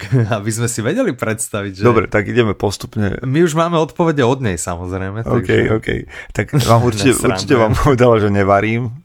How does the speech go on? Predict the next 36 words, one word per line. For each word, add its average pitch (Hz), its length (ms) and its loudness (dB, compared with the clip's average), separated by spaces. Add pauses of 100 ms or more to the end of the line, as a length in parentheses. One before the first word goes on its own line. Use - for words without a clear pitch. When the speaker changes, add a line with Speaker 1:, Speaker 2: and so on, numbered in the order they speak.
(120)
Speaker 2:
Nevarím, 104 460 -2
pretože 101 360 -4
to 110 140 -6
nemám 104 420 0
rád. 127 380 -2
Speaker 1:
<laughs> - 20 -8
Speaker 2:
Normálne 101 340 -4
ja 90 120 -6
ten 98 80 -4
proces, - 680 -6 (420)
neviem, 98 300 -4
ten 104 160 -4
proces 107 360 -2
ma 98 120 -2
znechucuje. 101 540 -4
Neviem, 123 260 -2
či - 140 -6
ešte - 180 -6
niekto 101 280 -8
taký 98 260 -8
existuje 92 420 -8
na 98 140 -4
svete, - 420 -6
Speaker 1:
Aha. 90 320 -12
Speaker 2:
ale 98 180 -2
mňa 95 360 -2
znechucuje 98 580 -6
ten 98 140 -6
proces, 98 360 -4
že 90 120 -6
by 92 100 -6
som 101 140 -6
mal 98 200 0
jesť, 101 400 -2
čo - 140 -2
varím. 95 480 -4